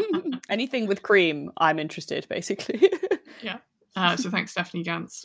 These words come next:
Speaker 2: for, uh, writing that for us. And also we have an article, uh, by Lilith Green of Old Maiden Aunt, um,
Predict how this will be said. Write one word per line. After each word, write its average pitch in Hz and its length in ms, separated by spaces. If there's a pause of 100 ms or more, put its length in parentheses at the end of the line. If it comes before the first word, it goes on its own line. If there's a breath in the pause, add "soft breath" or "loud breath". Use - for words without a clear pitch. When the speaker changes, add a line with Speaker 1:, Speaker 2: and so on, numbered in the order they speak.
Speaker 2:
for, 156 520 (240)
uh, 160 200
writing 165 440
that 170 200
for 180 160
us. 226 280
And 208 200
also 226 220
we 247 80
have 240 140
an 226 120
article, 214 720 (120)
uh, 170 180
by 160 200
Lilith 208 360
Green 175 500 (500 soft breath)
of 156 300
Old 190 220
Maiden 175 260 (100)
Aunt, 156 500 (100)
um, 156 400